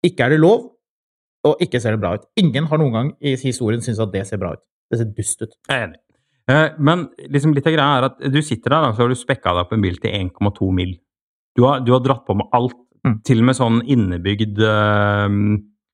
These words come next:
Speaker 2: innebygd garasjeåpner til en garasje du ikke har.
Speaker 1: Mm.
Speaker 2: Alt er der. Men du sitter, nei, de åtte tusen for å få de vinterhjulene som får den bilen til å se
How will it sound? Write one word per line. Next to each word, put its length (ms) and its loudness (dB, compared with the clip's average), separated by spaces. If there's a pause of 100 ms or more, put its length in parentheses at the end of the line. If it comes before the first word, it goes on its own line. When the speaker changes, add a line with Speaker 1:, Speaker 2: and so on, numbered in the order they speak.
(280)
Speaker 2:
innebygd 460 2
garasjeåpner 840 0 (260)
til 80 2
en 80 2
garasje 320 0
du 80 0
ikke 160 -8
har. 320 -2
Speaker 1:
Mm. 220 -2 (400)
Speaker 2:
Alt 260 0
er 160 0
der. 220 0 (440)
Men 140 4
du 100 0
sitter, 280 -2
nei, 160 0 (100)
de 180 2
åtte 380 -4
tusen 400 -2
for 140 0
å 20 0
få 220 -2
de 180 2
vinterhjulene 480 -2
som 80 0
får 160 -2
den 140 0
bilen 180 -2
til 80 -4
å 80 -4
se 140 -6